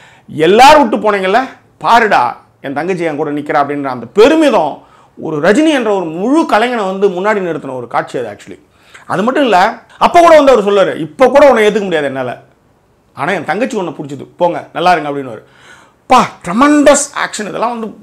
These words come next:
வாய்ப்பே இல்ல, அப்படிப்பட்ட ஒரு action. ராம ஆண்டாலும் ராவண ஆண்டாலும் பாட்டா இருக்கட்டும், அதுக்கப்புறம் வந்து இந்த செந்தாழம் பூவில் இதுதான் வந்து கமல் வந்து பாட்டுக்கு வந்து காசு வந்து செலவு பண்ணி பண்ணாரு.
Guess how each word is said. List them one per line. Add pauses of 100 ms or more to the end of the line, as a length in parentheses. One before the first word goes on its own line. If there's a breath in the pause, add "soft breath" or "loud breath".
வாய்ப்பே
இல்ல,
அப்படிப்பட்ட
ஒரு
action. (120)
ராம
ஆண்டாலும்
ராவண
ஆண்டாலும்
பாட்டா
இருக்கட்டும், (280 loud breath)
அதுக்கப்புறம்
வந்து
இந்த
செந்தாழம்
பூவில்
இதுதான்
வந்து
கமல்
வந்து
பாட்டுக்கு
வந்து
காசு
வந்து
செலவு
பண்ணி
பண்ணாரு.